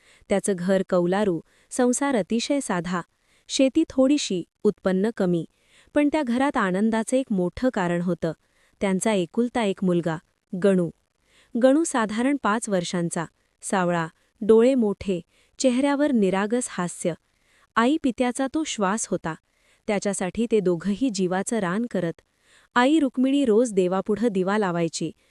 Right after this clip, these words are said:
आणि म्हणायची, "देवा, माझ्या लेकराला काही होऊ देऊ नकोस." पण नियतीला काही वेगळंच मान्य होतं. एके दिवशी गणूला अचानक ताप आला.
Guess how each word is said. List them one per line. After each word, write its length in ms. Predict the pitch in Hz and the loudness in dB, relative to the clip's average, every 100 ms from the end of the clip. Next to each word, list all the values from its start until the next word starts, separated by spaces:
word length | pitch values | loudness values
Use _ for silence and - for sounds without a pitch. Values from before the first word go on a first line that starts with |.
| _ | _
आणि 180 | 196 190 | -2 0
म्हणायची, 520 | 185 180 170 156 220 285 _ _ _ _ _ 214 | 0 0 -2 -2 -6 -6 _ _ _ _ _ 0
"देवा, 360 | 185 175 175 233 _ _ - | 2 2 0 -6 _ _ -2
माझ्या 300 | 220 208 233 | 0 0 0
लेकराला 480 | 226 190 214 214 262 - | 0 0 0 0 -2 -4
काही 300 | 185 190 247 | -4 -2 0
होऊ 220 | 208 185 | 2 2
देऊ 180 | 175 170 | 2 2
नकोस." 460 | 165 175 170 - _ _ _ _ _ - | -2 -4 -4 -6 _ _ _ _ _ 0
पण 160 | 214 | 2
नियतीला 520 | 208 196 190 214 220 226 | 4 4 2 0 -2 0
काही 240 | 202 202 | -2 -2
वेगळंच 420 | 202 175 185 226 - | 0 0 0 -2 -2
मान्य 300 | 180 170 170 | 0 0 0
होतं. 320 | 175 160 165 - _ _ _ _ _ - | -2 -4 -6 -10 _ _ _ _ _ 2
एके 260 | 262 320 | 4 4
दिवशी 320 | 285 285 - 277 | 2 2 0 0
गणूला 440 | 202 208 240 262 | 2 4 2 0
अचानक 440 | 202 196 185 254 - | -2 -2 -2 -4 -4
ताप 220 | 175 165 | -4 -2
आला. 200 | 165 160 | -4 -4